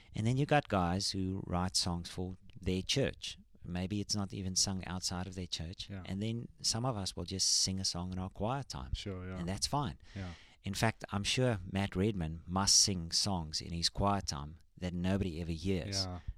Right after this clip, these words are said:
Speaker 1: because he needs to worship God freely
Speaker 2: Yeah.
Speaker 1: himself before he actually writes for others. So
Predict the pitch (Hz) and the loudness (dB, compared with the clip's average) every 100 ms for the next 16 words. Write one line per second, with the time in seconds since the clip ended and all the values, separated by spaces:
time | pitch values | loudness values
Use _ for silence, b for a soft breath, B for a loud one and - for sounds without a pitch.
0 | - - 92 87 98 101 101 - 87 87 | -10 -2 0 2 2 2 2 0 0 2
1 | 85 95 87 82 82 - 90 87 85 85 | 0 -2 -4 -4 -4 -4 -4 -2 -4 -4
2 | 78 - 104 82 - 87 95 87 82 82 | 0 2 2 -2 -6 -4 -2 0 -2 -6
3 | 90 85 80 - - - 98 - - - | -6 -6 -4 -6 -2 2 2 2 -4 -6
4 | B B B B B B 127 127 | B B B B B B 4 4